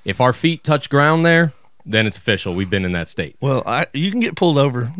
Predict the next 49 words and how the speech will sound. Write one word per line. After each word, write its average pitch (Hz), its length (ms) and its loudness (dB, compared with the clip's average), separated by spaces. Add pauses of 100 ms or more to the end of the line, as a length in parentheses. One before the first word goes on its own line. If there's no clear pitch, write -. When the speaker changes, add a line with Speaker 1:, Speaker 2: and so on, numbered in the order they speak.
Speaker 2:
without 139 340 -2
your 135 80 -6
feet 147 220 -4
touching 120 280 -6
ground, 120 320 -6
so. 110 100 -8
Speaker 1:
Oh, 180 120 4
that's 131 260 4
true, 117 220 0
too. 98 240 2
I 113 80 4
mean, 135 200 4
it's, 156 240 0
it's, 156 240 0
it's, 151 240 0
uh, 110 220 4
subjective. 92 680 -2
It's - 160 -4
not 92 180 -2
an - 60 -2
Speaker 2:
Yeah. 101 140 0
Speaker 1:
objective 85 480 -6
truth, 82 360 -8
that's 87 180 -8
for - 120 -14
Speaker 2:
Well, 196 100 4
Speaker 1:
sure. 170 140 -2
Speaker 2:
<clears throat> 139 220 0
yeah, 123 280 0
so, 131 340 0 (440)
um, 147 540 2
so 196 260 2
anyway, 196 580 4 (100)
went 196 240 2
to 208 120 -2
S 185 140 4
I 180 200 6
S 175 280 2
and 147 340 4
made 160 180 4
the 156 60 0
trip - 300 0
back, 139 440 2
and 131 440 0
I 117 160 -2
started 156 380 2
a 139 80 0
new 151 160 2
job, 123 420 -2